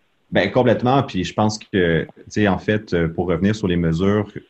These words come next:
des entreprises directement touchées, euh, puis je parlais de cellules de crise, quand on s'assoit puis qu'on regarde un peu la to-do list à faire pour se réinventer, la job numéro un que n'importe quel entrepreneur a à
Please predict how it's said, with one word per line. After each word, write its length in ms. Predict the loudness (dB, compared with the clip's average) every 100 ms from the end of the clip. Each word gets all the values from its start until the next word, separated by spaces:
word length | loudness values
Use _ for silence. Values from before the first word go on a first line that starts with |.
| -8
des 200 | -4 -2
entreprises 580 | -2 -4 -6 -4 -2 -2
directement 480 | -4 -4 -4 -4
touchées, 500 | -6 -8 -6 -4 -4 -10 _ _ _ -4
euh, 500 | 0 0 0 -2 -4 -8 -12
puis 100 | -14
je 80 | -14 _ _ _
parlais 220 | -2 0
de 40 | 0
cellules 240 | 0 0
de 80 | -2
crise, 440 | -4 -4 -4 -8 _ -18 -18 _
quand 160 | -2 0 0
on 120 | -2
s'assoit 500 | 0 -2 0 0 0
puis 100 | -2
qu'on 120 | -6
regarde 260 | -2 0 0
un 60 |
peu 140 | -2 -2
la 120 | -2
to-do 320 | -4 -4 -2
list 300 | 0 -2 -2
à 80 | -4
faire 300 | -2 -2 -2
pour 140 | -6 -10
se 140 | -6
réinventer, 800 | -4 -2 -2 -2 -4 -4 -6 -4
la 180 | -4 -4
job 200 | 0 0
numéro 340 | 2 0 -2 -2
un 100 | -4
que 140 | -4
n'importe 300 | -4 -4 -6
quel 80 | -6
entrepreneur 480 | -6 -6 -4 -4
a 60 |
à 40 | -2